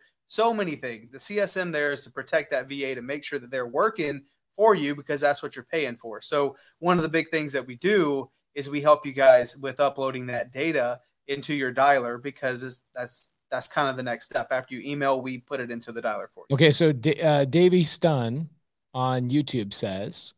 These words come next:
Speaker 2: "I need V As to do my tech. I'm a monkey with tech." Um, I think you are definitely not in the,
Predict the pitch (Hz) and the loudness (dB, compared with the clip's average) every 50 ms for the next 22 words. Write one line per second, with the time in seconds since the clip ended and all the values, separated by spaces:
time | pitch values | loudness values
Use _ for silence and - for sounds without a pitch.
0 | _ - 127 156 208 214 220 226 226 202 156 135 170 170 165 160 156 160 156 - | _ -4 0 0 2 2 2 0 0 0 0 0 2 4 6 6 6 6 4 0
1 | - - - 127 110 98 135 139 139 139 131 123 117 - - 127 117 101 98 - | -2 -4 -6 -6 -4 -4 -2 -2 0 0 -2 -2 -2 -4 -4 -4 -4 -4 -6 -8
2 | - - 139 165 180 170 135 120 120 123 143 151 151 147 147 - 123 110 98 92 | -8 -4 -2 0 2 0 0 0 0 2 2 2 2 0 -2 -4 -4 -4 -4 -6
3 | 104 98 - - - - - 117 98 78 - - - - _ _ _ _ _ _ | -6 -8 -10 -12 -10 -6 -6 -4 -4 -6 -8 -14 -20 -20 _ _ _ _ _ _
4 | _ _ _ _ _ _ _ _ _ _ _ _ _ _ _ 123 135 135 131 127 | _ _ _ _ _ _ _ _ _ _ _ _ _ _ _ 0 0 2 2 0
5 | 123 127 123 113 - - _ _ _ _ _ _ 120 143 147 151 185 196 202 165 | 0 -2 -4 -4 -6 -10 _ _ _ _ _ _ -2 -2 0 0 0 0 0 0
6 | - 175 170 147 135 117 98 90 131 147 147 - 170 151 139 135 135 143 151 143 | 0 0 0 2 0 0 0 0 0 0 0 -2 -4 -4 -2 0 0 0 0 -2
7 | - - 131 131 135 131 123 120 120 117 117 113 110 | -2 -4 -4 -4 -2 -2 -2 0 0 0 0 -2 -4